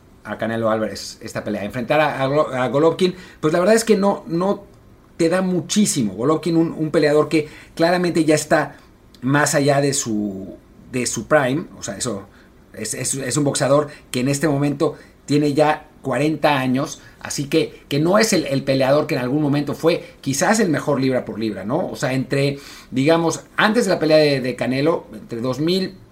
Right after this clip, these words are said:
catorce y dos mil diecisiete, Golovkin estuvo ahí, ¿eh? Entre, en, en la discusión, sin duda, de, de quién era el mejor libra por libra. Después de la, de la derrota de, de Canelo, eh,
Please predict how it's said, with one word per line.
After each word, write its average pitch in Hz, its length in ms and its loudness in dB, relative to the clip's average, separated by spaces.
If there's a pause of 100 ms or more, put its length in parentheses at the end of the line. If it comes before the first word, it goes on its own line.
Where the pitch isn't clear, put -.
(300)
catorce 196 560 -2
y 170 40 2
dos 143 120 0
mil 165 140 -2
diecisiete, 165 480 0
Golovkin 190 400 0
estuvo 180 320 -2
ahí, 190 240 0
¿eh? 143 220 -4
Entre, 123 480 -6
en, 120 100 -8
en 127 120 -6
la 127 100 -4
discusión, 131 500 -4
sin 139 180 -2
duda, 175 220 2
de, 123 180 0 (240)
de 117 120 -8
quién 156 140 0
era 156 80 2
el 143 60 0
mejor 131 300 0
libra 127 220 -2
por 104 100 -8
libra. 101 240 -8
Después 214 300 4
de 240 80 6
la, 180 240 4 (300)
de 139 140 0
la 143 80 6
derrota 170 380 4
de, 156 260 6
de 151 100 2
Canelo, 185 440 2 (260)
eh, 107 200 -8